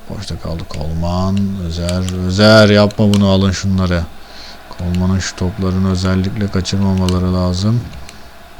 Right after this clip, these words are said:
Kolman tekte çünkü güzel indiriyor topu. Evet, Lisagowski, Lisagowski,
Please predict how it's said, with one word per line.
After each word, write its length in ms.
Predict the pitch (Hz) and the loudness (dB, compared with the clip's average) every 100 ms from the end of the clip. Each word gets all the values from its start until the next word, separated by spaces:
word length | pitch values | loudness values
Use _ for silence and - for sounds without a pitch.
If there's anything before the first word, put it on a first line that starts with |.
| - | -10
Kolman 380 | 90 90 95 101 | -6 -2 0 0
tekte 480 | 101 98 90 - 92 | -2 -4 -4 -4 -6
çünkü 360 | 95 95 101 | -2 -2 0
güzel 240 | 95 95 98 | 0 0 2
indiriyor 500 | 101 95 92 92 90 - | 2 2 0 0 -2 -4
topu. 420 | 92 - 104 113 - - - - | -6 -2 0 -2 -6 -14 -14 -8
Evet, 160 | 98 95 | -2 0
Lisagowski, 960 | 98 - 101 104 104 98 - 101 92 | 0 0 2 2 0 0 -2 0 2
Lisagowski, 1120 | 90 95 107 104 113 120 113 - - 113 98 | 2 0 2 2 4 4 4 2 4 6 4